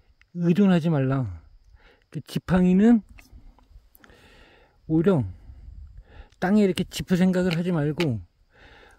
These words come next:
어, 이렇게 옆으로 들고 한 손하고 두 발에 의존해서 횡단하거나 내려가세요. 제가 그 몇 년 전에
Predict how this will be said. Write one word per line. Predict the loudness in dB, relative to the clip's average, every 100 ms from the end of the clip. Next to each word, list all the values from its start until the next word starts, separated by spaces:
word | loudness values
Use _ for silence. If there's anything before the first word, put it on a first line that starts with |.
| _
어, | -12
이렇게 | -10 -6
옆으로 | -2 -2 0 -2
들고 | 0 0 0 -2 -2 -6 -12 _ _ _ _ -20 -20
한 | -4 0
손하고 | 2 0 0 -4 -8
두 | -6 -2
발에 | 0 2
의존해서 | 0 0 0 0 0 0 -2 -4 -6 _ -20 _ _ _ _ -20 -20 -20 -20 _ -14
횡단하거나 | -4 0 0 0 0 0 0 0
내려가세요. | 2 2 0 -2 -2 -2 -6 _ -20 -20 -14
제가 | -4 0 0 -2 -14 -20 -20 _ _ _ _ _ _ _ _ _ -20 -20 -20 -20 -20 _ _ _ _
그 | -10
몇 | -2 2
년 | 2 2
전에 | 4 2 2